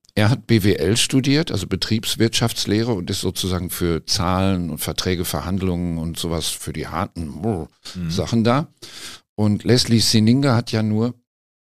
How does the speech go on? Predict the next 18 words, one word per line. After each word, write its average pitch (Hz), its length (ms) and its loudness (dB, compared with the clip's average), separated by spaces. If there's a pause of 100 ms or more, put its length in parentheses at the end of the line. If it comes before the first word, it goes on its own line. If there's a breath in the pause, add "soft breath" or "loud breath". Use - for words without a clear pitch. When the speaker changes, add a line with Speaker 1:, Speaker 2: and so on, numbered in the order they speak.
(120)
Speaker 1:
ich 80 120 -10
meine, 76 160 -6
das - 180 -4
haben 76 140 -4
sie 76 80 -4
so 73 180 -6
nicht 73 220 -8
gesagt, 78 320 -2 (100)
Gedöns 98 500 4
studiert, 82 540 -4
nämlich 92 440 -4
<laughs> - 220 -12
Soziologie 110 840 0
und 98 160 -2
sowas. 95 380 -4 (680 loud breath)
Ähm, 110 460 4 (1040 soft breath)
das - 280 2
wiederum, 113 560 2